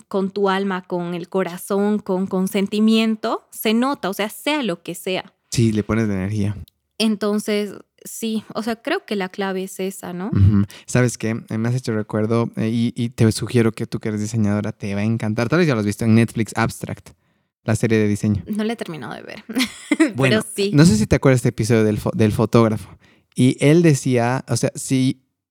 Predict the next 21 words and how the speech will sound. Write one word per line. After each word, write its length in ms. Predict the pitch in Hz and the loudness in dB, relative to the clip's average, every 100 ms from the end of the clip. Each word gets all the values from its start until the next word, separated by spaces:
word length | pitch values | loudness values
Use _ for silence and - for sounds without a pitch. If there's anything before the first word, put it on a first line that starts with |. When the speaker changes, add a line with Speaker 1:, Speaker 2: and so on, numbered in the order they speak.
| _ _ _ - | _ _ _ -2
Speaker 2:
no, 240 | 113 113 | 2 2
este 180 | 120 123 | 2 -4
es 120 | 123 107 | -8 -8
en 80 | |
otro, 180 | 107 110 | -8 -6
me 60 | 110 | -6
estoy, 160 | 123 | -4
estoy 180 | 123 147 | -2 -2
mezclando 520 | 135 113 - 110 101 113 | -2 -2 0 0 0 0
dos 180 | 110 | -2
fotógrafos. 540 | - - 110 98 - - | -2 -2 -2 -2 -4 4
Pero 160 | 120 | 6
bueno, 180 | 143 110 | 8 6
Speaker 1:
<laughs> 760 | 349 - - - - _ _ - | 4 -2 -18 -20 -20 _ _ 2
Speaker 2:
él, 400 | 143 190 190 - _ - | 6 6 4 -4 _ 0
por 120 | 135 | 4
ejemplo, 220 | 143 165 | 6 4
el 60 | 139 | 2
fotógrafo 440 | 147 156 165 143 | 2 2 0 0
de 120 | 120 113 | -2 -4
Abstract, 460 | - - 123 147 | -4 -2 -2 -2